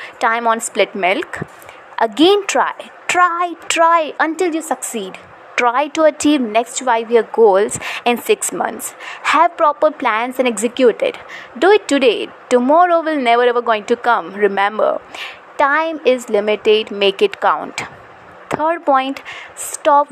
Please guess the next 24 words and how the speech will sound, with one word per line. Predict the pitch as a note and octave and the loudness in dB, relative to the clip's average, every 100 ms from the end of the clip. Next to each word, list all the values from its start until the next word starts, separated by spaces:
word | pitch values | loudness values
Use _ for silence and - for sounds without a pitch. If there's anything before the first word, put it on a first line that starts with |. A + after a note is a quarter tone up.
| G#3 - | -10 -6
complaining. | B3 G3+ F#3+ F#3 F3 E3+ E3 - - - - - | -4 -4 -4 -4 -4 -8 -10 -14 -20 -20 -20 -8
Wasting | - C4+ D4+ A4 A4+ | 0 2 2 -2 -2
your | G#4 | -4
time | G4+ E4+ D#4+ E4 | -2 0 0 -2
on | E4 | -2
complaining | D#4+ D4 D4+ D#4 D#4 C#4+ | -2 0 0 2 0 -2
unnecessary | C#4 C#4+ D4 D4+ D4 | -2 0 -2 0 0
topics | C#4 C4 B3 C4+ C4+ | 0 0 0 -2 -2
will | B3 C4 C4+ A#3+ G#3+ | 0 0 0 -6 -4
definitely | - A#3+ D4+ D4 | -4 0 -2 -2
going | B3 B3 A#3 | 0 0 0
to | A#3+ | -2
waste | A3 G#3 A#3+ B3 | 0 2 0 0
your | A3+ F3+ | 2 2
time. | F3 E3 - - - - - - | 0 -6 -8 -16 -20 -18 -18 -18
So | - - F4 D#4+ | -14 0 0 2
why | B3+ B3+ | 2 0
you | D4 D#4 | -2 -4
wasting | C#4+ C#4+ D4+ | -4 0 2
on | D4+ D4 | 2 2
time | C#4 C#4+ - | 0 0 0
on | C4 C4 | 0 2
unnecessary | C4+ C4 C4 C#4 C4 | 0 0 -4 -6 -4
topics? | D#4+ E4+ - F#3+ - | 2 2 2 -2 -2